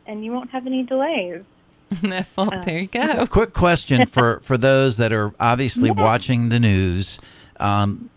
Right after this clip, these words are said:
Speaker 3: any concerns about all the fires going on and flights and those kinds of things? Are there any, any warnings that you guys are getting through the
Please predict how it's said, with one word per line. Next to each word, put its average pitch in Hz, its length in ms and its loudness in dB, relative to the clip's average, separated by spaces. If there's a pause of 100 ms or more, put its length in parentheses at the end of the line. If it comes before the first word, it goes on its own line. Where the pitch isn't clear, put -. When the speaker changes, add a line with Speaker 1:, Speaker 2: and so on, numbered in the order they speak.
(120)
Speaker 3:
any 208 240 0
concerns 147 640 2
about 117 340 0
all 113 320 2
the 104 100 -4
fires 98 480 -2
going 85 320 0
on 85 320 0
and 82 240 -2
flights 98 460 -2
and 85 100 -2
those 80 200 -2
kinds 80 240 -2
of 80 80 -6
things? 78 320 -2
Are 92 200 0
there 87 240 0 (300)
any, 113 380 0
any 117 180 2
warnings 104 720 0
that 82 140 -4
you 98 160 -2
guys 92 320 -2
are 92 40 -4
getting 85 220 -2
through 87 200 -4
the 82 260 -4